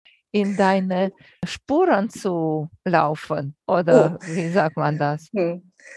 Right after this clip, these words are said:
Speaker 2: Also ich finde das sowieso sehr schwer für andere zu quilten. Wenn ich selber was mache, dann ist es für mich kein Problem. Ich denke, wenn ich einen Fehler mache, dann ist es ja mein Quilt.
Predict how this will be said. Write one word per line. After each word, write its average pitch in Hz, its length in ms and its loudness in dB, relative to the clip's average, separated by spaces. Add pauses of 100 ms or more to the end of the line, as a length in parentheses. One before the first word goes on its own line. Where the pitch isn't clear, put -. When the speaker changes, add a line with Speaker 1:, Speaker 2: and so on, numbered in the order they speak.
(140)
Speaker 2:
Also 214 160 0
ich - 80 -2
finde 247 180 8
das 240 160 2
sowieso 214 380 0
sehr 190 240 6
schwer 185 320 2
für 190 240 -8
andere 185 520 -4 (200)
zu - 160 -8
quilten. 180 800 -4
Wenn 185 160 4
ich 190 100 -2
selber 208 320 6
was 214 220 0
mache, 202 420 0
dann 180 340 -6 (220)
ist - 140 -2
es 226 100 -2
für 202 120 2
mich 190 140 0
kein 185 220 4
Problem. 196 360 0
Ich 202 60 -6
denke, 190 220 0
wenn 185 100 2
ich 185 120 -4
einen 190 100 -6
Fehler 208 320 0
mache, 196 240 -4
dann 185 160 -4
ist 180 120 -8
es 185 120 -6
ja 190 80 -2
mein 180 300 2
Quilt. 233 360 0